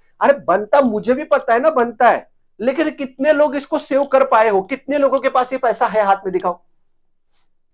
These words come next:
दिखाओ। आप मेरी बात को मानोगे तो नहीं, लेकिन मैं बोलता हूं ना कि मुझे दिखाओ कहां है ये पैसा आपके पास। दिन के दस हजार का आपने पांच हजार बना भी लिया, मैं मानता हूं, मैं मानता हूं, चलो, आपने दस हजार का कैपिटल लगाया था,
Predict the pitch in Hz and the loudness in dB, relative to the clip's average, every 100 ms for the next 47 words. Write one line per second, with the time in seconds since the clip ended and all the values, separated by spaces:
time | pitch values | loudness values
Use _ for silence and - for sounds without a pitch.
0 | _ 277 285 330 - - 240 269 254 240 | _ -4 -2 -2 0 2 4 2 2 0
1 | 240 214 202 247 269 240 196 - _ _ | 0 0 2 2 2 0 -2 -6 _ _
2 | - 170 254 294 285 294 247 247 277 277 | -6 -2 0 0 0 2 4 4 4 2
3 | 277 269 269 302 240 254 254 233 208 220 | 0 -2 -4 -4 -4 2 2 2 2 2
4 | 202 180 170 - 139 120 - _ _ _ | 2 -2 -2 -4 -6 -12 -12 _ _ _
5 | _ _ _ _ _ _ 120 147 247 254 | _ _ _ _ _ _ -4 0 0 0
6 | 202 220 240 220 190 202 190 170 202 202 | 0 0 2 2 4 4 4 4 4 0
7 | 220 208 226 226 240 233 220 226 240 240 | -2 2 2 2 2 4 4 2 2 0
8 | 226 220 226 - 240 151 - 156 208 208 | 2 0 -2 0 0 0 -6 -6 0 0
9 | 202 233 226 226 220 220 196 208 220 202 | 2 -2 0 2 2 2 -4 -4 -4 -4
10 | 214 208 214 208 208 202 214 226 226 139 | -6 -4 -4 -4 -4 -2 -2 0 0 -2